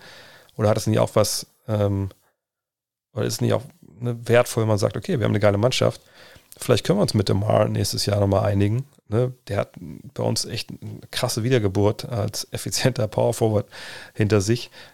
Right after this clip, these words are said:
Ähm, Patty Mills mit uns Meister geworden, was sollen wir denn jetzt am Ende verscherbeln? Den würden wir ganz gerne vielleicht sehen, dass er bei uns im Trikot irgendwie aufhört und in Rente geht.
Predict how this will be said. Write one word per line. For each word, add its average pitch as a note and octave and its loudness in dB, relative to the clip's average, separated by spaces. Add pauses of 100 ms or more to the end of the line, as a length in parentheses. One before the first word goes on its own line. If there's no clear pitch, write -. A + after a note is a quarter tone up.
Ähm, G2+ 0 (320)
Patty A#2 0
Mills A2+ 0
mit A#2+ 0
uns A2+ -2
Meister A2+ 2
geworden, G2+ 2
was F2+ -4
sollen G#2+ 2
wir G#2+ 0
denn G#2+ 0
jetzt G2+ -4
am G#2 -2
Ende A2+ 0
verscherbeln? A#2+ 2 (560)
Den G2 -4
würden A2 4
wir G#2+ 4
ganz G#2+ 2
gerne A2 2
vielleicht G2 0
sehen, G#2+ 0
dass G#2 0
er G#2 0
bei G#2 0
uns A2 -4
im G#2+ -4
Trikot - -4
irgendwie G2+ -2
aufhört A2 -2
und A2+ -4
in G#2+ -2
Rente G#2+ 2
geht. G2 -2